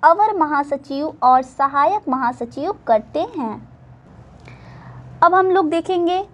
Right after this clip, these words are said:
कुछ प्रमुख संगठन, जो जो संगठन important हैं, उन सभी को हम लोग देखेंगे। उनके मुख्यालय कहाँ है,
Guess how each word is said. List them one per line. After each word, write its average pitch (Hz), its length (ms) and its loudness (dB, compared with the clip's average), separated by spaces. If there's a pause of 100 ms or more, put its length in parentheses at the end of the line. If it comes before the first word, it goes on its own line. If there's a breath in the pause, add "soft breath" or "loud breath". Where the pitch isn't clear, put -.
(280)
कुछ - 200 -2
प्रमुख 302 380 2
संगठन, 320 580 2
जो 294 160 2
जो 370 240 2
संगठन 330 520 2
important 277 680 2
हैं, 339 180 -4
उन 302 140 0
सभी 302 300 -2
को 320 140 -2
हम 294 160 0
लोग 311 120 0
देखेंगे। 311 540 -2
उनके 269 320 -4
मुख्यालय 262 540 2
कहाँ 311 300 2
है, 311 200 0